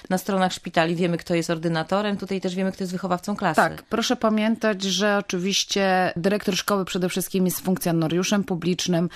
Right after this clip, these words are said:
Speaker 2: a nauczyciel pełni określone funkcje zgodnie z zatrudnieniem. Jego imię i nazwisko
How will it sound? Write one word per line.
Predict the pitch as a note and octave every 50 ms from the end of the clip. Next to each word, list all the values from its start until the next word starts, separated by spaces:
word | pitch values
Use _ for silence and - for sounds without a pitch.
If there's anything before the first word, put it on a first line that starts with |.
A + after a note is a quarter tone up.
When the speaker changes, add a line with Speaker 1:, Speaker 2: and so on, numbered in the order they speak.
| - - - - -
Speaker 2:
a | - F#3
nauczyciel | G3 F3+ F3+ F3+ F3 - F#3+ F3+ - F#3 F3+
pełni | - F#3+ F3+ F3+ G3 F#3+ F3
określone | E3+ - - F3 - - F3+ E3+ E3+ E3
funkcje | - - F#3 F#3 F#3 - - - F3
zgodnie | D#3+ E3 E3+ E3 F#3 F#3+ F#3+ E3 F3+ F3+ F3 E3+ E3
z | E3 D#3 D#3 D3+ E3+ F3 F3 E3+ E3+ E3 - - - -
zatrudnieniem. | E3+ E3 G3 G3 - - F#3 F#3 E3 E3+ F3 E3+ D#3 C#3+ C#3 C3+ C#3+ D#3 F#3 G3 G3+ - - - - - - - - - -
Jego | - F#3+ F#3+ G3+ G#3 F#3+ G3+ G3 -
imię | - G3+ G#3 G#3 G3
i | F#3+
nazwisko | F#3 F3+ E3+ D#3+ D#3+ F3 G3 - - - - E3 D#3 D3+ - -